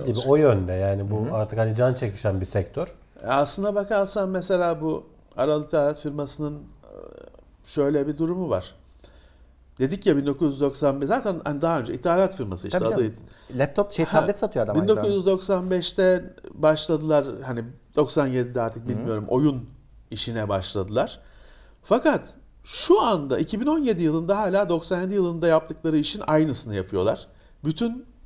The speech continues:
Speaker 2: mesela
Speaker 3: Hı.
Speaker 2: kimse, bize bir ton laflar eder sözlükçüler. Kimse Aral ithalatla iş yapmaz. Aral asla para harcamaz. Harcarsa Electronic Arts'ın, işte Ubisoft'un falan harcayalım dediği parayı,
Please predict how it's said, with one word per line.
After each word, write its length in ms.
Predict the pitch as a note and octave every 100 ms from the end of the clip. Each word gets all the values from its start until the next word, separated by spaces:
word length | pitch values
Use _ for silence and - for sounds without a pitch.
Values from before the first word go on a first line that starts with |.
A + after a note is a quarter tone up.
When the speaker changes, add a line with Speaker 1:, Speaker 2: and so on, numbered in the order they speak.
| -
Speaker 2:
mesela 400 | C3 F3 F3 -
Speaker 3:
Hı. 40 | - - - -
Speaker 2:
kimse, 520 | - G3 A3 G3+ - - - - -
bize 260 | F3+ E3
bir 80 | E3
ton 200 | F3 D#3
laflar 300 | D3+ D3 F#3
eder 280 | D#3+ D#3 D3+
sözlükçüler. 840 | - C3 A#2+ A#2+ - A2 F2+ G2+ - - - - - - - -
Kimse 300 | D4 - F#3+
Aral 240 | F#3 F#3
ithalatla 500 | F3+ E3+ D#3+ D#3+ D3+
iş 180 | B2+ -
yapmaz. 380 | C3+ E3 A2 -
Aral 220 | C3+ F#3
asla 400 | A3+ - G3+ F#3+
para 200 | F3 E3+
harcamaz. 560 | D#3+ D#3 D3+ F#3+ - - - -
Harcarsa 840 | C#3 G#3 F3+ D4+ E4+ - D4+ E4+ - - - - - -
Electronic 600 | E3+ F#3 G3 G#3+ B3 A3
Arts'ın, 440 | E3 - F3 F#3 -
işte 260 | - D#3 F3+
Ubisoft'un 560 | G3 - F#3+ F3+ F#3+ E3+
falan 460 | E3+ E3+ G3 F#3+ - - - - - - - - -
harcayalım 720 | - D#3 D3+ C#3+ D#3 G3 F#3
dediği 320 | D#3+ C3 A#2
parayı, 460 | A2+ G#2 G2 F#2+ -